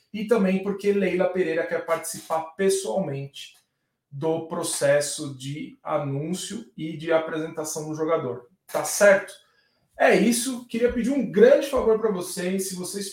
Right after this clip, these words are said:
puderem, é, inscreva-se no nosso canal no YouTube, é o barra Palmeiras Online, é importante pra gente, a gente atingiu cinco mil usua-, cinco mil seguidores, cinco mil palestrinos, graças a Deus, lá na rede social.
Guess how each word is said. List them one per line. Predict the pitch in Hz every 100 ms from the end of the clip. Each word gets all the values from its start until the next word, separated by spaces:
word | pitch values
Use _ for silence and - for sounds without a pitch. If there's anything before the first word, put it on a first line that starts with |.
| -
puderem, | 294 247 - - 165 170 175 _ _ _ _
é, | 147 156 156 156 - - _ -
inscreva-se | 202 - 285 254 247
no | 220
nosso | 214 -
canal | 202 190 185
no | 175
YouTube, | 165 214 226 196
é | 190
o | 170 170
barra | 175 190
Palmeiras | 185 180 165 160 151
Online, | 147 139 165 165
é |
importante | 196 196 202 - 180 190
pra | - 165
gente, | 143 160 170
a | 156
gente | 165 170 175
atingiu | 170 180 156 180
cinco | 175 - 233 233 214
mil | 196 190
usua-, | - 160 147 147 147
cinco | 202 214 220
mil | 202
seguidores, | 185 156 139 147 165 185 - _ _ _
cinco | - - 302 311
mil | 233 220
palestrinos, | 202 165 156 - 170 170 139
graças | 127 185 190 170 151
a | 143
Deus, | 143 151 143
lá | 147 160
na | 143
rede | 139 -
social. | 131 - 120 131 139